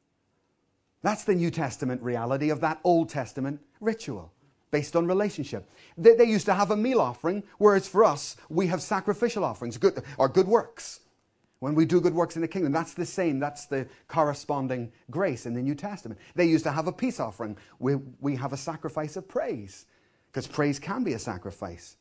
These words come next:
sometimes. If you're sick and you're here this morning,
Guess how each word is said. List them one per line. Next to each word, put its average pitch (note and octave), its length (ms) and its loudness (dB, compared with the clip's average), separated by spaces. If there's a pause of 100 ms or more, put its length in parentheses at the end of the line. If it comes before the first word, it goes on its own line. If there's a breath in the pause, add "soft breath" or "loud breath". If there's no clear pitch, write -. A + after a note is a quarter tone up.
(140)
sometimes. F2 640 -14 (1000 soft breath)
If F#2 120 -10
you're C3 100 -2
sick - 420 -4 (1080)
and G#2+ 120 -10
you're G#2 100 -8
here G#2+ 160 -6
this - 180 -10
morning, E2 280 -12